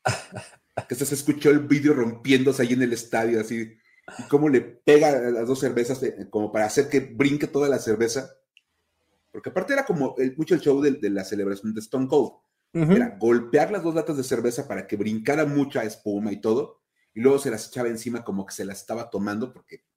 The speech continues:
Speaker 2: le tomaba como la cuarta parte después de todo lo que aventaba.
Speaker 1: De unas gotas. <laughs> Sí.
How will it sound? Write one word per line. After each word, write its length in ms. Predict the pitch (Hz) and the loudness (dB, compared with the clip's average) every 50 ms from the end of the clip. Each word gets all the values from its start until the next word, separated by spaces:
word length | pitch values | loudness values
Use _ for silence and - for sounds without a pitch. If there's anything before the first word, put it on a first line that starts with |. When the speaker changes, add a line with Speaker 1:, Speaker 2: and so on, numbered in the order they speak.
| _ _ _ _ _ _ _ | _ _ _ _ _ _ _
Speaker 2:
le 80 | _ 98 | _ -10
tomaba 340 | 90 - 104 110 120 120 - | -8 -6 -4 -2 -2 -2 -2
como 200 | - 104 98 92 | -4 -4 -4 -4
la 140 | 92 90 - | -6 -6 -6
cuarta 300 | 117 113 - - 113 - | -6 -6 -4 -6 -4 -2
parte 280 | 110 104 - - 107 | -4 -4 -2 -4 -4
después 240 | 95 92 - 110 107 | -4 -2 -4 -2 0
de 100 | 107 101 | 0 -2
todo 240 | 98 - 107 110 110 | -2 -2 -2 -2 -2
lo 100 | 101 95 | -2 -4
que 80 | - 85 | -6 -10
aventaba. 420 | 90 92 95 - 104 131 165 - _ _ _ _ - | -8 -6 -6 -6 -6 -8 -8 -10 _ _ _ _ 2
Speaker 1:
De 80 | - 120 | 4 4
unas 240 | 123 120 113 110 | 6 6 6 6
gotas. 360 | 110 113 113 - 123 110 - - _ - | 6 4 4 4 2 0 0 -2 _ -2
<laughs> 100 | 123 127 | -2 2
Sí. 160 | - - | 2 0